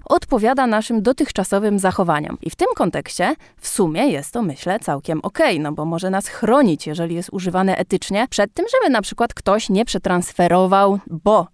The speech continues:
jakimiś magicznymi kodami i wirusami zdobył nasze hasła, czy nie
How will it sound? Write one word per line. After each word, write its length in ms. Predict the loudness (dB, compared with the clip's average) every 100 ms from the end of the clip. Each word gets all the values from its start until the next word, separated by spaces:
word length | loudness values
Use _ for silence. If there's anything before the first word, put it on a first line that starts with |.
| -8
jakimiś 600 | -4 -4 -2 -4 -4 -4
magicznymi 720 | -6 -4 -8 -8 -2 0 0
kodami 560 | -2 -2 0 2 0 -4
i 40 |
wirusami 500 | -6 -4 -4 -2 -2
zdobył 320 | 0 0 0 0
nasze 240 | 0 -2
hasła, 480 | 0 0 2 2 2
czy 180 | 2 2
nie 300 | 4 4